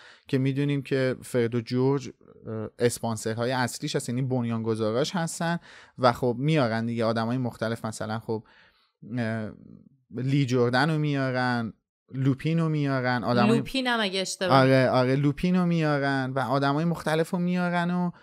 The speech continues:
Speaker 1: و اون، اون چون یک رسانه مستقل می‌شه، چقدر اطلاعات بهتر و جامع‌تری نسبت به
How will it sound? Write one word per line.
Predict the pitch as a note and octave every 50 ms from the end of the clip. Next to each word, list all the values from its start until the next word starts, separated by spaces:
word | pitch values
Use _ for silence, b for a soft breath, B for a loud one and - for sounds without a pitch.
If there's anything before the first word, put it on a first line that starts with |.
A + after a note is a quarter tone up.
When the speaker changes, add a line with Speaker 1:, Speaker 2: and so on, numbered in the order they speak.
| b b b b C3+
Speaker 1:
و | B2+ C#3 C#3 C#3 A#2 -
اون، | - D3+ E3+ F3+ F#3 E3+ - _ - - _ _ _ _ _ _ _ _ _
اون | - E3+ F#3 G3 G3 F3+ F3+
چون | - G#3 G#3 G#3 G3 E3 A#2 D3 D#3 C#3+
یک | C#3 C#3+ B2+ C#3 D3 D3+ D3+ D3 -
رسانه | D#3 D3+ D3 - D#3 D3 D3 D3+ D3+
مستقل | D3+ D3+ D3+ D3+ D3 - - C#3+ C#3+ C#3+ C#3+ D3
می‌شه، | D3 D3+ D3+ D3+ - F3
چقدر | F3+ - - - - - - F3+ - - E3+ F3 F3+ F3+ E3+ E3 -
اطلاعات | - B2+ C3+ C3+ - D3+ C3 C3 B2 C3 D3 D3+ - E3+ E3 E3 D#3+ D#3+ - b b b b b
بهتر | C3 D3+ D3 C3 - - - E3 D3+ D#3 E3
و | F3
جامع‌تری | D3+ D#3 D#3+ C#3 C3+ C3+ C3+ C3 - C#3 C#3+ D3 C3+
نسبت | B2 A#2+ A2+ - - A#2+ A#2+ A#2 -
به | B2 B2 A#2+